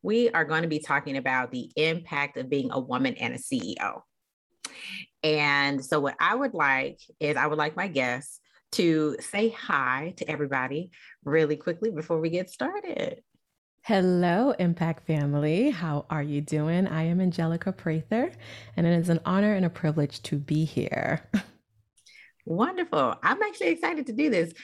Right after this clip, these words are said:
Speaker 1: Um, so Angelica and I are in a, like, podcasting collaborator, collaborative type of,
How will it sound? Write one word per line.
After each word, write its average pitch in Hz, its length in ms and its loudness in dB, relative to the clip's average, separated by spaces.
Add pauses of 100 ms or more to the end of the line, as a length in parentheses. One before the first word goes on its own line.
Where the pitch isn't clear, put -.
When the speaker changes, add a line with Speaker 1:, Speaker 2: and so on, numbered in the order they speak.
(200)
Speaker 1:
Um, 156 520 2 (300)
so 165 800 2 (1500)
Angelica 196 380 0
and 220 120 2
I 175 160 4
are 151 240 -2
in 143 300 -2
a, 131 160 -2
like, - 240 -6 (160)
podcasting 139 1040 0 (480)
collaborator, 131 1300 2 (120)
collaborative 127 1040 0
type 135 380 -2
of, 123 240 2